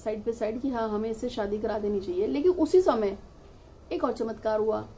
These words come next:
मेरे पास एक लड़के का message call आया। उसने कहा कि मेरी जो गर्लफ्रेंड है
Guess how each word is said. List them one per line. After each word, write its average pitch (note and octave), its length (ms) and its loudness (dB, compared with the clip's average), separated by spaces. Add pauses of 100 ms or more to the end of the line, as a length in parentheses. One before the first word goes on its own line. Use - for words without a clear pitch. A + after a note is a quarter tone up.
(360)
मेरे C4 160 -2
पास D4 320 -2
एक B3+ 160 0
लड़के G#3 260 0
का B3 160 -4
message A3+ 320 -6
call G#3 220 2
आया। G3 360 -6
उसने C4 260 -6
कहा C4 160 -4
कि C#4 200 0
मेरी B3 200 0
जो B3+ 100 -2
गर्लफ्रेंड A3 380 0
है A#3+ 320 -2